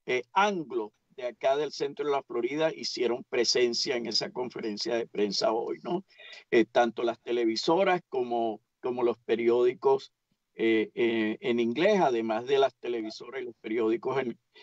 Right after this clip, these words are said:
en español. Pero, eh, sí, Rubio, eh, eh, ha entrado en una, eh, es decir, hemos descubierto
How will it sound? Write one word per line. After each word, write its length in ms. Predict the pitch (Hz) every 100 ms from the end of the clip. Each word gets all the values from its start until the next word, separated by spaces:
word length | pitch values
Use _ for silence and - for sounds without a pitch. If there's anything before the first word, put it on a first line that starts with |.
| - -
en 140 | 120
español. 600 | 120 - 107 117 127 107 - _ - - _
Pero, 360 | 170 370 403 - _ -
eh, 260 | 151 135
sí, 480 | 135 - - 165 - _
Rubio, 960 | 147 139 151 156 156 170 175 170 170 - _ _ _ _ _ _ _ - _
eh, 680 | 147 139 135 135 131 135 131 - _ _ _ _ _
eh, 340 | 147 147 143 -
ha 140 | 147
entrado 640 | 156 165 180 170 175 185 180
en 180 | 170 151
una, 600 | 139 156 170 165 160 147 _ _ _ _
eh, 160 | 147 - -
es 160 | 208
decir, 420 | 202 - 208 143 -
hemos 300 | 208 254 233
descubierto 1080 | 233 - - 170 180 247 220 165 _ 123